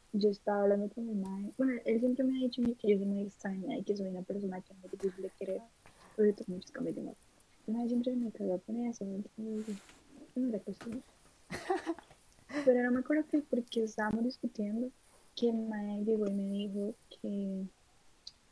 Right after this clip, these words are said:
Speaker 1: yo tenía que entender que los amigos de él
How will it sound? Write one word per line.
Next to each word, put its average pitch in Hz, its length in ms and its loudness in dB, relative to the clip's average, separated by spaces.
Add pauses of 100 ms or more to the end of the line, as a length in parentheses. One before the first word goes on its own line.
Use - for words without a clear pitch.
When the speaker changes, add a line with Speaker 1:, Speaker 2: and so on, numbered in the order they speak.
(180)
Speaker 1:
yo 233 80 4 (200)
tenía 220 220 -2
que - 80 -6
entender 214 680 -2
que 220 120 4
los 220 120 2
amigos 180 440 2
de 196 300 4
él 240 80 -4